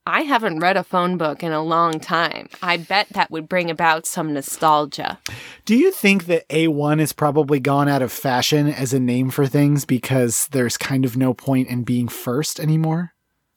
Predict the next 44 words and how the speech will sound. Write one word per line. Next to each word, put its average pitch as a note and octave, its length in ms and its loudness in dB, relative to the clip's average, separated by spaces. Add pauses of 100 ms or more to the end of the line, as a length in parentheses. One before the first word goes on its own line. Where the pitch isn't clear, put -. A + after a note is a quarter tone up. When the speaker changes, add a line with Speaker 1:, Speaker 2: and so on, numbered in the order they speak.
(100)
Speaker 1:
I G#3+ 140 2
didn't F#3+ 400 0
realize F3+ 500 2
that's E3+ 360 0
why E3 160 0
that D#3+ 240 2
was - 480 -6
the D#3+ 80 -8
case. - 560 -4
Speaker 2:
Oh, C4+ 160 2
yeah. C4+ 200 0
A G3 120 2
one F#3+ 200 4
is D#3 120 2
because D#3 280 2
it D#3 40 2
would, D3 180 2
they, D#3 120 4
it D#3 160 -2
would D3+ 120 2
make D#3 200 0
them C#3+ 100 -2
show D3+ 260 2
up B2 60 -12
first D3 320 -2
in C3+ 60 -4
the, B2+ 200 -8
in C#3+ 140 0
the C3 80 2
yellow B2 240 0
pages. - 480 -10 (760)
Speaker 1:
Well, F3 520 2
hot D4 420 -2
dog. F#3+ 480 2
<laughs> A#3 40 -4 (3500)
Is - 140 -6
that A3+ 220 2
why D4 160 2
they D4 160 -2
called C4+ 240 0
the B3 80 -6
steak A3+ 340 -4
sauce G#4+ 380 0
that? A4+ 260 2